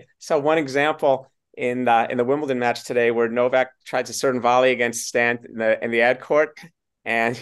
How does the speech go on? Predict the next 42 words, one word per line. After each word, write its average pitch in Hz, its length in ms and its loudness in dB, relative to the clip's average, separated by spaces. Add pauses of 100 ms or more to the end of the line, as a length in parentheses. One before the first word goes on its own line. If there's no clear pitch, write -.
(120)
<laughs> 135 120 -20
Stan - 340 -2
just 135 200 0 (280)
ripped 120 440 0 (460)
a 123 80 -8
cross-court - 720 0
backhand 120 560 -2 (260)
when 123 160 0
it's 117 140 -4
like, 120 180 0
"Yeah, 202 300 4
I 175 180 0
still 190 240 -2
got 175 220 -2
that 175 240 -2
some. 143 260 -6 (240)
I 165 80 -6
can 165 140 -8
still 170 200 -2
hit 160 160 -2
that 156 200 0
one." 127 100 -4
So 131 160 -6
I 131 80 2
just 143 260 -6
think, 147 300 -4
uh, 123 200 0 (460)
yeah, 165 220 2
I 127 100 -4
think 131 200 -6
Novak's 147 640 0 (640)
a 123 240 -2 (180)
different 139 320 -4
player 196 280 2
than 147 140 0
he 120 60 0
was. 110 560 -2 (100)
That's, - 560 -6
that's 131 260 -2
eight 143 180 0
years 190 200 0
ago. 135 280 -4